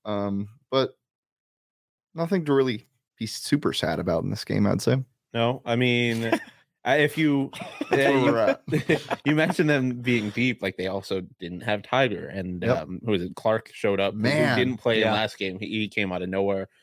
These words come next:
Speaker 2: um, and, and balled in his, in his, in Tiger's absence. Um,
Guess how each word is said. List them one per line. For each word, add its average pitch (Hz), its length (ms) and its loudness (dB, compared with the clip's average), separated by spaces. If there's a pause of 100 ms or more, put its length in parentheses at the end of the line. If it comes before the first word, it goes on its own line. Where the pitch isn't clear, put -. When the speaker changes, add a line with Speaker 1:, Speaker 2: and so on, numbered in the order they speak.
(220)
Speaker 2:
um, 92 500 4
and, 90 400 -2
and 95 220 -6
balled 95 280 4
in 95 120 -6
his, 92 400 -6
in 90 80 -12
his, 110 420 -2
in 92 160 -6 (140)
Tiger's 117 260 0
absence. 101 420 -4 (500)
Um, 95 600 0